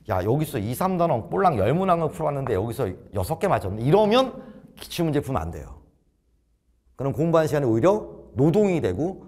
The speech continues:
독이 돼. 선생님, 좀 그런 개념을 해야 돼. 개념을 다시 보는 거 물론 좋고, 그다음에 중요한 건 외우지 않았다는 뜻이야. 이해하고 넘어오면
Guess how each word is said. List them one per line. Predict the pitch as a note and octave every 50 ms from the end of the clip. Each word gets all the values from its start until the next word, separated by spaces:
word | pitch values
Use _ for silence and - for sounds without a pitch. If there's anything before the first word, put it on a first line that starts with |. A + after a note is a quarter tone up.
| - -
독이 | - B2+ D#3 C#3+ D3 C#3+
돼. | - - - D3 D3+ - _ _ _ _ _ _ _ _ _ _ _ _ _ _ _ _ _ _ _ _ _ _ _ _ _ _ _ _ _ _ _ _ _ _ _ _ _
선생님, | - G3+ G#3+ F3+
좀 | D#3 F#3+ F3+ F3+
그런 | - F#3 G3+ F#3
개념을 | - G#2+ C3 D#3 G3+ A3 G#3+ F#3+
해야 | E3+
돼. | D3 C#3+ A#2+ - - - - - - -
개념을 | - - B2+ C#3 C#3 C#3 C#3+ D3+ C#3+
다시 | - - A2+ A2 A#2+ A2
보는 | A2+ A#2+ A#2+ A#2+
거 | A#2
물론 | G2+ F2+ G#2+ G#2 -
좋고, | - F2 - - - D3 B2+ D#2 C#2 - - - - - -
그다음에 | _ - G#2 G2+ B2+ C#3+ A#2+ E2 -
중요한 | - C3 D3 D#3 C#3+ G2 F2+ F2
건 | A2 A2 E2+ C2+ - - - - _ - _ _ _ _ _ _
외우지 | - F2+ G2+ G#2+ A#2+ C3+ C3+ B2+
않았다는 | G#2+ D#2+ D#2+ D#2 - F2 D#2
뜻이야. | - - - - - - _ _ _ _ _ _ _ _ _ _ _ _ _ _ _ _ _ _ _ _ _ _ _
이해하고 | - D3 C#3+ D#3+ F3+ F#3+ F#3 F3+ E3+ E3+ - E3+ C#3
넘어오면 | G#2 F#2 A2 B2+ B2+ A#2+